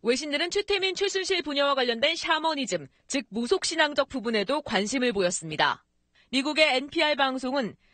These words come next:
샤머니즘적 숭배가 연관된 스캔들 소용돌이가 한국 대통령을 위협한다고 전했습니다.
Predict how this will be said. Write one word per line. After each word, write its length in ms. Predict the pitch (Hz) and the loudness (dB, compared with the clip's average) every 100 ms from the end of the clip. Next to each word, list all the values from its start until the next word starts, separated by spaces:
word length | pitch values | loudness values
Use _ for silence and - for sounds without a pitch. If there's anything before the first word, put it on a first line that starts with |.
| - | -10
샤머니즘적 760 | - 269 311 311 302 277 285 | 2 4 4 0 -4 0 0
숭배가 540 | - 330 302 285 277 262 | 0 -6 0 2 2 2
연관된 640 | 208 220 226 214 254 262 | 0 2 0 2 -2 -2
스캔들 500 | - - 339 311 302 | -8 -2 -2 0 -2
소용돌이가 680 | 294 311 294 254 220 247 262 | -2 -4 -4 -4 2 2 2
한국 400 | - 320 311 311 | 0 -6 -4 -4
대통령을 580 | 233 208 247 220 214 240 | -2 -2 -2 -2 -2 -2
위협한다고 760 | 226 254 294 208 185 175 175 | 0 0 0 -4 -2 -2 -4
전했습니다. 760 | - 185 170 - 139 135 117 | -4 -8 -8 -10 -10 -10 -10